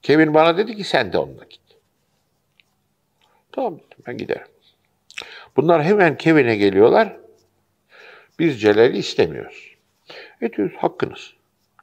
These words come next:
"Yalnız," diyor, "departman arabası orada tebliğ veren öğrencileri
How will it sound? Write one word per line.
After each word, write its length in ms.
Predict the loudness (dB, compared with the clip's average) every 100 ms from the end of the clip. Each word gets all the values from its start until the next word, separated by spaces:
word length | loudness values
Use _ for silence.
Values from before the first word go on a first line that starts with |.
| _ _ _ -2
"Yalnız," 440 | 0 0 -6 -6
diyor, 260 | -6 -4 -6 _ _ _ -4
"departman 680 | 0 0 -2 -4 -2 -4 -4
arabası 760 | -2 0 0 0 -4 -6 -6 -8 -10 _ _ -20 -20 -4
orada 320 | -2 -2 -8
tebliğ 540 | -12 -12 -10 -8 -4
veren 300 | -2 0 -2
öğrencileri 1040 | -2 -2 -2 -6 -12 -10 -4 -2 -2 -6